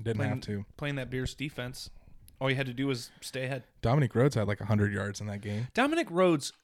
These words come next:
Speaker 2: okay, so Joseph Addai, I remember his first run. I, it,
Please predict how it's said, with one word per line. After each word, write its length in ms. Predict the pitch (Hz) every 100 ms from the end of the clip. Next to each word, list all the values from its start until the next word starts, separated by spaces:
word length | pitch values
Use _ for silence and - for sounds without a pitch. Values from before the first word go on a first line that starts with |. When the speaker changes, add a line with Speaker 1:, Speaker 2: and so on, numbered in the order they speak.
| 165
Speaker 2:
okay, 260 | 165 143
so 380 | 123 160 151 - -
Joseph 440 | - 175 233 294
Addai, 480 | 254 208 131 117 113 -
I 120 | 139
remember 420 | 190 202 190 175
his 260 | 151 143 - - _
first 500 | 151 143 151 - - _ _ _ -
run. 380 | 131 135 113 117 _ _ _ -
I, 140 | 135 -
it, 160 | 170